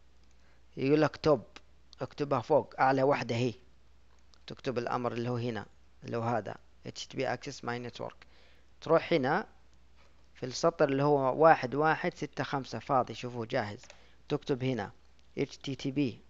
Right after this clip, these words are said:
خلونا نفعل الانسيرت، أيوة انسيرت. بعدين أقول له إتش تي تي بي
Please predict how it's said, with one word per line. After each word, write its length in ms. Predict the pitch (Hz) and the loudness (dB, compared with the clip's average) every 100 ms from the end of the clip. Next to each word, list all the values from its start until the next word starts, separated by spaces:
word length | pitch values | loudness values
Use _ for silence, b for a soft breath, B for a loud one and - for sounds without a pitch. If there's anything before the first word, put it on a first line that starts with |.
| - - - | -20 -20 -20
خلونا 340 | - 127 139 123 | -6 -4 -2 -2
نفعل 380 | - 120 107 | 0 0 2
الانسيرت، 560 | 107 127 120 143 165 - | -2 -8 -6 -2 -2 -2
أيوة 220 | 110 117 | -4 -4
انسيرت. 460 | 113 - 165 190 - b b b | -6 2 2 2 -6 b b b
بعدين 300 | 104 131 165 | 2 6 4
أقول 420 | - 165 165 170 | 4 0 2 2
له 240 | 135 170 - - - - - - - - - - - - - - B B B - | 2 0 -2 -10 -20 -20 -20 -20 -20 -20 -20 -20 -20 -20 -20 -20 B B B 0
إتش 240 | 160 160 - | 0 0 -4
تي 160 | 151 | -6
تي 160 | 139 143 | -4 -2
بي 300 | 135 123 | 0 -2